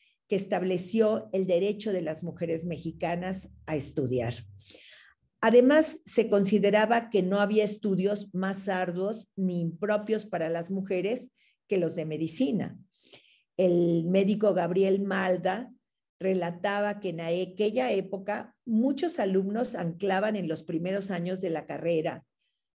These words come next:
cambiaban de profesión o abandonaban por completo los estudios universitarios. Los que pasaban terminaban agotados, neurasténicos y aún tuberculosos por las prolongadas vigilias,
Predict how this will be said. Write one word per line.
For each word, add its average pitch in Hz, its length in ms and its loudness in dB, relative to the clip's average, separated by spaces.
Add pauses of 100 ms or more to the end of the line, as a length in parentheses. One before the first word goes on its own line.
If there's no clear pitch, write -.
(320)
cambiaban 202 640 0
de - 100 -2
profesión 170 720 -2
o 175 160 2
abandonaban 175 760 -2
por 170 160 -6
completo 170 480 -4
los 175 180 -4
estudios 165 500 -4
universitarios. 160 1120 -2 (760)
Los 170 300 2
que 175 100 2
pasaban 202 680 0
terminaban 180 960 -2
agotados, 185 920 -2
neurasténicos 190 1120 -2
y 175 80 2
aún 180 260 0
tuberculosos 175 1000 -2 (360)
por 196 160 0
las 214 180 0
prolongadas 180 800 -2
vigilias, 202 720 0